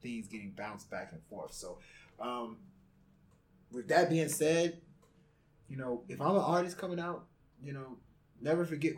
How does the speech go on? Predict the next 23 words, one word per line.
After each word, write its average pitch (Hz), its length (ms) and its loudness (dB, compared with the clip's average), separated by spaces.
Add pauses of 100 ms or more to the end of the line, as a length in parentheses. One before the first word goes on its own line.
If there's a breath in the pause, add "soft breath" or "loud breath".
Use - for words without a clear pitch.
who 165 100 0
you 135 220 2
are, 160 160 8
never 156 160 -2
forget 139 320 -10
where 127 100 -4
you 113 120 -6
came 156 300 -8
from, 165 340 -6 (160)
because 127 340 0
right 131 260 -2
now, 143 240 -4
P 147 180 -8
N 139 80 -2
B 131 100 -8
Rock 127 260 -4
and 110 100 -14
Ty 117 200 -8
Dolla 110 200 -8
Sign 107 200 -12
are 95 180 -14
definitely 107 300 -8
benefiting 90 480 -14